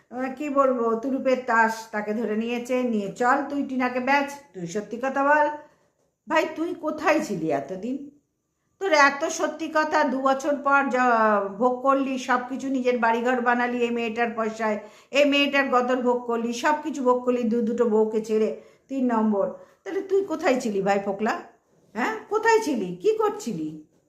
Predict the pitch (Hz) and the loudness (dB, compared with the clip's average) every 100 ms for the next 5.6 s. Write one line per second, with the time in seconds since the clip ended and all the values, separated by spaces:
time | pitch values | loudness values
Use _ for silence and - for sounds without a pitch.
0 | _ _ _ _ 285 285 392 330 277 277 | _ _ _ _ -2 0 0 2 0 0
1 | 302 311 302 320 294 294 311 294 269 269 | 0 2 2 0 2 0 0 -4 -2 -2
2 | 320 302 302 302 - - 233 302 302 302 | 0 0 0 -2 -14 -12 0 2 2 -2
3 | 294 254 302 285 277 294 294 294 285 294 | -4 0 0 2 2 2 4 4 4 2
4 | 285 277 233 240 - 294 294 277 277 262 | 0 -2 -2 -2 -2 0 2 4 4 2
5 | 277 269 269 247 226 226 | 0 2 4 2 0 -4